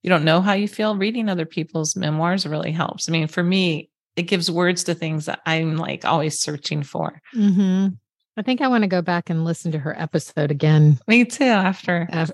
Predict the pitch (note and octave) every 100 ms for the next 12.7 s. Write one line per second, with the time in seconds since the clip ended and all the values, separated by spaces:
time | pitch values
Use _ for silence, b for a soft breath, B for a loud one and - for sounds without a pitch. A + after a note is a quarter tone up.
0 | - F3+ E3+ - D#3+ D#3 D3 - - _
1 | D#4+ D#4+ C4 B3 A#3+ A3 - G#3 - -
2 | - E3 F#3+ F3 E3+ G#3+ G3 D3+ F3+ F#3
3 | F3+ F3 E3 D#3 F3+ G3 E3 D#3+ - C#3+
4 | - D3+ A3 A3+ - - A#3 A3 - -
5 | A#3 A3 F#3 - A#3+ A3 A3+ A3 - A#3
6 | A3+ - B3+ A3 G#3+ - - G#3+ A#3+ G3
7 | G3 G3 G3 G#3 G3+ G#3+ G3 F#3+ F#3+ F3
8 | D#3 G3 G#3 - - - E3 - C3 B2+
9 | C3+ C#3+ - - - F#3 F3 F3+ D3+ -
10 | _ _ A3+ G3+ G#3 F3+ E3+ F3 - -
11 | F3+ - F#3+ F#3+ G3 F3+ E3+ - E3+ D#3+
12 | E3+ G3+ G3 F3 E3 E3